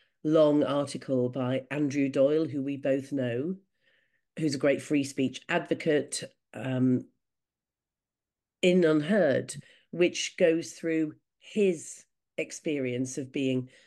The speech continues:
piled on for not being pure enough, as he would argue. So why don't we start from that?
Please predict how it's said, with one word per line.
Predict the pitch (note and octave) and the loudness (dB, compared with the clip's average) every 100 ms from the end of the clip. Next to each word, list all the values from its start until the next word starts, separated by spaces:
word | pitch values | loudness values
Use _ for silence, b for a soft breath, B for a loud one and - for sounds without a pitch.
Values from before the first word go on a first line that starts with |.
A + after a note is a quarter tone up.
| b - | b -12
piled | - E3 D3+ C#3 C3 | -2 2 4 2 0
on | G#2+ G#2+ G2 B2+ b b b - | -2 -8 -12 -16 b b b 0
for | D3+ | 2
not | C#3+ - | 4 2
being | C#3 C3 C3 C3 _ _ _ | 2 2 2 -2 _ _ _
pure | - - F3 E3+ D3 | -8 2 4 6 4
enough, | B2 A#2 | 0 -4
as | A#2+ | -8
he | C3 A2+ | -6 -6
would | A2+ | -6
argue. | A2 A2 A#2 A#2+ | -6 -6 -6 -4
So | D3+ C#3 C3+ B B B | 0 0 -2 B B B
why | - F3+ B3 | 0 4 6
don't | B3+ | 4
we | G#3 | 2
start | G3 - - E3 E3+ D#3+ - - - - | 0 -4 -6 -4 -2 -4 -6 -12 -16 -14
from | - E3 D3 D3+ C#3+ | 0 2 4 2 0
that? | D3+ D#3 B2+ - | -2 -2 -2 -4